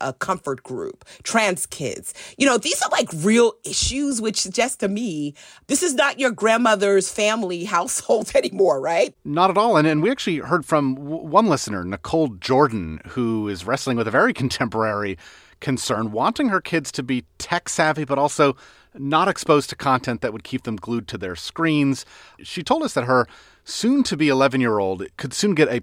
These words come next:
Speaker 2: pared-down cell phone that doesn't include the internet or other apps. And there are a lot of companies out there making devices like this. Could there be something similar for social media?
Speaker 1: Well, I mean, here's the deal.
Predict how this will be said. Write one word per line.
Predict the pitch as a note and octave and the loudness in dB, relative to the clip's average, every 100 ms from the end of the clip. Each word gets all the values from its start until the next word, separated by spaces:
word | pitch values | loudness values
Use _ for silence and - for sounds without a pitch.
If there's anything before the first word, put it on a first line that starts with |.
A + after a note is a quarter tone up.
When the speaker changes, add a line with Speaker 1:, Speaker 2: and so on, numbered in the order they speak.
| - | -6
Speaker 2:
pared-down | - D#3 D#3+ A#2 B2+ A2 G#2 | -4 0 0 0 0 0 -2
cell | F#2 - G#2 G#2 | -8 -6 -4 -4
phone | - G2+ E2+ E2 | -4 -6 -6 -6
that | E2 - | -10 -4
doesn't | C3 C3+ | -2 0
include | A2+ - G#2+ | -4 -4 -8
the | F#2 | -10
internet | - A2+ G2 F#2+ F2 | -6 -4 -4 -4 -6
or | F2 | -8
other | F#2 F#2 | -8 -8
apps. | F2 F2 D#2+ - A2 | -6 -8 -10 -12 -10
And | G#2 | -2
there | A#2 | 2
are | G#2+ G#2+ | 4 4
a | |
lot | G#2+ | 2
of | A2 - - - | -2 -8 -20 -16
companies | - C#3 A#2 G#2 - | -2 0 0 -6 -2
out | A2+ - | -2 0
there | G#2+ | -4
making | G2 G#2 G2 F#2+ F#2 | -2 -6 -6 -8 -8
devices | D#2+ F#2+ F2+ F2 F2+ F#2 | -8 -6 -6 -8 -12 -8
like | F2 E2+ | -8 -8
this. | G2 F#2 - - - _ _ | -10 -10 -12 -20 -20 _ _
Could | B3 | -2
there | E4+ | -2
be | E4 | -2
something | - F#3 F#3 E3 | -2 0 0 -2
similar | - C#3+ C3 C3+ | -4 -2 0 0
for | C3+ A2 | -2 -6
social | - A#2 - F#2 | -4 -4 -4 -6
media? | F#2 A2 B2 - _ _ _ | -6 -4 -4 -6 _ _ _
Speaker 1:
Well, | - D#5+ | 2 2
I | - | 2
mean, | D4+ | 0
here's | - G#4 | 0 -2
the | - | -2
deal. | E3 D3+ C3 B2 | -4 -2 -2 -2